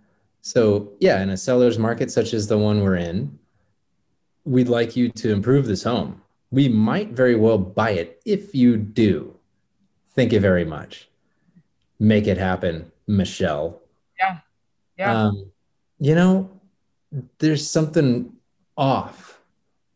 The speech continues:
Speaker 1: with the expectations of the of the consumer in that scenario, off with regards to reality, the home, the seller,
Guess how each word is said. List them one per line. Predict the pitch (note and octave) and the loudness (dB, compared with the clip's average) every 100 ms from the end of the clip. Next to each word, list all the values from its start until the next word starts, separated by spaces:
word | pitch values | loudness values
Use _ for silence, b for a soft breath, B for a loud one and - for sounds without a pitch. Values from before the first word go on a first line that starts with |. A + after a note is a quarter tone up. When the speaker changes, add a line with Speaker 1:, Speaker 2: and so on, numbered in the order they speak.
| _ _ | _ _
Speaker 1:
with | C#3+ A#2 G#2+ G#2 | -4 0 0 2
the | A2 | 2
expectations | A#2+ - A#2+ A2 A#2+ A2+ A2 E2+ D#2 D2+ - - _ - | 2 2 -2 0 0 0 -2 -8 -10 -14 -18 -20 _ -8
of | G#2 F#2+ | -6 -4
the | G#2 G2 F#2+ - _ - | -2 -2 -2 -6 _ -10
of | G#2 G2+ | -8 -8
the | |
consumer | G2 - F3+ F#3+ G3+ F2 | -8 -6 -4 0 0 0
in | D#2+ | -4
that | E2 D#2 | -8 -10
scenario, | - G2+ G#2+ E2+ F2 D3+ - _ _ _ _ _ _ _ _ _ _ | -4 -2 0 -2 -4 -8 -14 _ _ _ _ _ _ _ _ _ _
off | B2 C3 C#3 | -2 -2 -2
with | C3 A2+ | -2 0
regards | A2 A2+ G#2+ - | 4 4 2 -2
to | A2+ G#2 F#2+ F#2 - _ _ _ _ _ _ _ _ _ _ _ D3 D3 | 0 2 0 -4 -14 _ _ _ _ _ _ _ _ _ _ _ -12 -4
reality, | B2+ A#2 A2 C3+ D3 C#3+ F3+ F#3+ - _ _ _ | 0 2 2 4 4 2 0 -4 -10 _ _ _
the | B2 G#2+ G2 | -4 0 0
home, | A2 A#2 D#3 F3+ F#3+ - - | 0 0 2 0 -2 -6 -10
the | F2+ | -10
seller, | - - A#2 D3 F3+ G3+ | -4 0 2 4 2 0